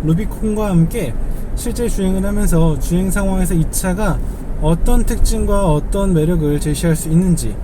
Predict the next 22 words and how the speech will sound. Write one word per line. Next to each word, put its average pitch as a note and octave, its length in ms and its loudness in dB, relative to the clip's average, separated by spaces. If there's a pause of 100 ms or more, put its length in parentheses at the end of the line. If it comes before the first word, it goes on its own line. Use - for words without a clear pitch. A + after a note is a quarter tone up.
(240)
함께 D#3 400 -2
살펴보도록 D3+ 840 -4
하겠습니다. C#3+ 540 0 (760)
자, G#3 160 -2
사실 B3+ 560 2
랭글러는요, F#3 1200 0
데뷔 D#3+ 320 0
이후 E3 300 0
정말 E3 260 2
많은 D3+ 300 0
사랑을 A3 400 -2
받아온 D3 500 0
그런 C#3+ 220 -4
오프로드 E3+ 380 -6
아이콘이라고 C#3 840 -2
설명드릴 C3 480 -4
수 C#3 140 -6
있겠습니다. A#2 600 -6 (680)
어, D#3+ 480 0 (400)
클래식한 C4+ 460 -4
디자인은 G#3 600 -2
물론이고요 D3 720 -2